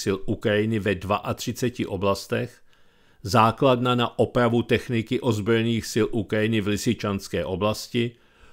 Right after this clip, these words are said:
osm muničních skladů a zbraní v obci Ševčenkovo v Chersonské oblasti, Sporném v Doněcké lidové republice, Nikolájevě a Očekově v Nikolajevské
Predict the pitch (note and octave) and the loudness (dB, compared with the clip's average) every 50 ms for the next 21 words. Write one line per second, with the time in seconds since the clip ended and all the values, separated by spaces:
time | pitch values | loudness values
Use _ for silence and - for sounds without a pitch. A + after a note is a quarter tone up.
0 | - - - B2+ B2 B2 - - - - C3+ B2+ B2+ B2+ B2 B2 B2 B2 B2+ A#2+ | -20 -4 4 8 8 8 8 6 4 6 6 6 6 6 6 6 8 6 6 4
1 | - - A#2+ A#2 A#2 G#2+ - - - - A2+ A2 G#2+ G2+ A2+ A2 A2 A2+ A#2 - | 0 -2 0 0 0 0 -2 -4 -2 2 2 4 4 4 2 2 0 0 -2 -2
2 | - A2+ G2+ E2+ G#2 F#2+ F2 G#2+ G#2 G#2+ A2+ A#2 A#2 A2+ - - - - - - | 0 0 0 0 0 2 4 4 4 4 2 2 0 0 -2 -2 -2 -2 -2 -2
3 | - - - A#2+ G2 - - A2+ G2+ - - - - A2+ G#2 G#2 A2 - - A2 | -6 -4 -2 -2 -2 0 -2 -2 -4 -4 -6 -4 -2 -2 0 0 -2 0 0 0
4 | G#2+ A2+ A#2+ B2 A#2+ - - - - - - A2 F2 E2 E2 - - G#2 F#2+ F#2 | 2 2 2 2 0 -4 -14 -20 -12 -4 0 2 2 2 0 -2 -2 -2 -2 -4
5 | - - - A2 G#2+ - A2+ G#2 F#2 G#2+ A2+ A#2 - - - B2+ A#2+ A#2+ B2 B2 | -4 -4 -2 -2 -2 -2 -2 -4 -2 -2 -4 -4 -6 -8 -6 -4 -4 -4 -6 -8
6 | - _ _ _ _ _ _ _ _ _ _ _ _ _ _ _ _ - - - | -12 _ _ _ _ _ _ _ _ _ _ _ _ _ _ _ _ -10 -8 -8
7 | - - - B2 A2 A2 A2 A2 A2+ A#2+ A#2+ B2 B2 C3 B2+ A2+ - A2 G#2 A2+ | -4 2 4 6 6 6 6 4 4 4 4 2 2 0 -2 -4 -2 2 4 6
8 | G#2+ A2 A2+ A2+ G#2 - - - B2 A2+ A2 A2 A2 A2 A#2 A2+ A2+ A#2 A#2 A#2 | 6 6 4 2 0 -2 -2 0 2 4 4 4 4 4 4 4 4 4 4 2
9 | A#2+ A#2 A#2 B2 A#2 A2 B2 B2 A#2+ - - B2+ A#2+ A#2+ A#2+ A#2 - - _ _ | 2 2 0 0 0 2 2 0 0 0 -2 -2 -2 -2 -4 -6 -12 -20 _ _
10 | _ _ _ - G#2+ A2 A#2 A#2 A#2 - C3 A#2+ A#2+ A#2 A#2+ B2 B2+ B2 B2 A#2 | _ _ _ 0 4 6 6 6 6 6 6 6 8 8 8 8 8 6 6 6
11 | A#2 B2 A#2 A#2 A#2+ A#2+ - - - A2+ - - B2+ A2 - - C3 A#2+ - - | 4 4 4 4 4 2 0 0 -2 -2 0 0 0 -2 0 2 0 0 2 4
12 | B2+ A#2 G#2+ A2+ A#2 A#2 A#2+ A#2 F#2+ A2 G2+ G2 G#2+ G#2+ G#2+ G2 - - A2+ A2 | 4 4 4 6 6 6 6 4 2 0 -2 0 2 2 2 2 2 2 2 4
13 | A2 A#2 A#2+ A2+ - - - - - C3 A#2+ A#2+ A#2 A#2 A#2 | 4 4 4 2 2 -2 -8 -4 -2 0 2 2 0 -2 -4